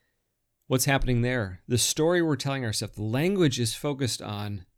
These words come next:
success. Well, what's success? What is success? In this case, success might be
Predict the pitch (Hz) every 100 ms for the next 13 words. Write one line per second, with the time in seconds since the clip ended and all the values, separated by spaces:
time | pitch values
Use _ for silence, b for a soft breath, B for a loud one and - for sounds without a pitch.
0 | _ _ _ _ _ - - 110 - -
1 | 101 - - - _ _ _ _ _ _
2 | _ _ - 92 117 123 - 107 - -
3 | 104 - - - - - - 131 - -
4 | - _ _ - 131 233 - 107 - 76
5 | 65 - - _ _ _ _ _ - 131
6 | 156 - - 139 127 - 127 - - 139
7 | - 127 117 107 113 107 -